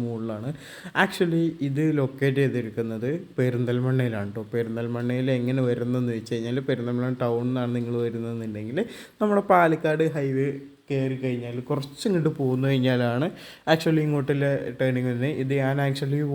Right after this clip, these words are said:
ഓഡിയോ already എടുത്തായിരുന്നു. പക്ഷെ പ്രശ്നം എന്താണെന്ന് വെച്ച് കഴിഞ്ഞാല് നമ്മുടെ മൈക്ക് വെള്ളം കയറി ഡാമേജ് ആയി. അതുകൊണ്ടാണ് ഞാൻ വീട്ടിൽ വന്നതിന് ശേഷമാണ് ഇപ്പോൾ ഡബ് ചെയ്യുന്നത്. ഓക്കെ, ഡബ് ചെയ്തുകൊണ്ട് കൊടുത്ത് അതുകൊണ്ടാണ്. എല്ലാം തന്നെ പ്രോപ്പറായിട്ട് ഞാൻ പറയുന്നത് എന്തൊക്കെയാണെങ്കിലും ക്ലിയർ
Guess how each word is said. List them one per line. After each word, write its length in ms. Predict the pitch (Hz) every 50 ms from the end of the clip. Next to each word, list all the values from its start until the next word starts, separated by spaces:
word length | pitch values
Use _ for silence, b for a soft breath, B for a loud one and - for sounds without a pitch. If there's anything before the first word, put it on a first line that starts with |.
| 135 135
ഓഡിയോ 420 | 135 135 139 139 147 156 156 156 156 156 156 - 131 131
already 360 | 131 131 131 131 123 131 143 143 139
എടുത്തായിരുന്നു. 440 | 120 - 139 - 135 127 123 127 123 127
പക്ഷെ 200 | 127 127 - 131 135
പ്രശ്നം 260 | 127 117 - - 151 147
എന്താണെന്ന് 320 | 143 139 135 127 127 127
വെച്ച് 160 | 123 127 -
കഴിഞ്ഞാല് 380 | 127 123 117 117 113 110 120 143 - B B B B B B -
നമ്മുടെ 220 | - 127 120 123 131 131
മൈക്ക് 320 | 131 123 123 120 120 - 147 147
വെള്ളം 200 | 135 120 123 123 127 123
കയറി 240 | 120 117 117 113 117 117 120 120
ഡാമേജ് 360 | 117 110 107 110 110 110 120 113
ആയി. 100 | 113 117 113
അതുകൊണ്ടാണ് 420 | 113 117 120 117 120 131 127 127 127 127
ഞാൻ 140 | 127 127 135 131 - - - 127 120
വീട്ടിൽ 240 | 120 120 120 123 135 139
വന്നതിന് 320 | 135 127 127 127 123 127 127
ശേഷമാണ് 260 | 127 - 131 127 123
ഇപ്പോൾ 140 | 120 131 117 123
ഡബ് 200 | 123 113 123 120 123
ചെയ്യുന്നത്. 380 | 120 117 110 113 113 113 113 123 120 117
ഓക്കെ, 200 | 117 - 123 117 117 - - 123 123
ഡബ് 240 | 117 110 117 120 127
ചെയ്തുകൊണ്ട് 440 | 127 127 120 131 123 120 117 120 131 123 123
കൊടുത്ത് 380 | 117 113 113 - - 123 120 117 - B B B B B B B B B _ - - 123
അതുകൊണ്ടാണ്. 640 | 120 123 127 123 123 123 131 123 117 113 110 113 127 139 - - 117
എല്ലാം 180 | 113 117 123 123 127 127
തന്നെ 160 | 127 127 131 131 131 -
പ്രോപ്പറായിട്ട് 480 | 131 127 120 123 - 131 135 131 127 135
ഞാൻ 60 | 131 127 123
പറയുന്നത് 300 | 123 123 123 123 127 123
എന്തൊക്കെയാണെങ്കിലും 520 | 123 123 - 131 127 127 123 127 127 123 120
ക്ലിയർ 240 | 127 123 120 113